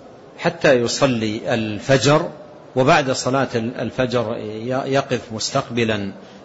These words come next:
القبلة ذاكرا لله وداعيا بخير، سائلا بخير الدنيا، سائلا الله تبارك وتعالى من خير الدنيا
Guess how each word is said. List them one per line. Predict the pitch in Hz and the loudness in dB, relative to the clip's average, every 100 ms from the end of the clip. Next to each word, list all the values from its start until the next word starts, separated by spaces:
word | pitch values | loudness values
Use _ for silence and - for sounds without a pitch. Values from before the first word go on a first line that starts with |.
| 117 | -6
القبلة | 113 135 123 120 107 98 | -2 0 0 0 0 0
ذاكرا | 131 127 117 113 | -2 0 -4 -4
لله | 104 101 101 123 127 - - - - - - 113 | -4 -6 -4 -2 -4 -8 -20 -20 -20 -20 -10 0
وداعيا | 113 113 110 107 107 107 - - - 107 131 131 113 120 110 | 4 4 2 -2 -6 -10 -16 -20 -14 -2 2 2 2 0 -2
بخير، | 107 - 127 131 117 113 107 107 117 113 | -4 -2 0 2 2 0 -2 -4 -6 -4
سائلا | - 127 135 123 | 0 2 2 0
بخير | 110 107 - 131 120 | -2 -4 -2 0 2
الدنيا، | 107 120 123 98 131 127 117 113 | 0 -2 -6 -2 0 2 0 -2
سائلا | - 135 123 117 | 0 0 2 0
الله | 113 113 117 | -2 0 0
تبارك | 101 110 120 110 117 | 0 -2 0 -2 -4
وتعالى | 113 113 123 110 | -4 -2 -2 -2
من | 113 | -4
خير | 110 135 139 120 | -2 -2 0 0
الدنيا | 110 98 139 135 120 117 | -2 0 2 2 0 -2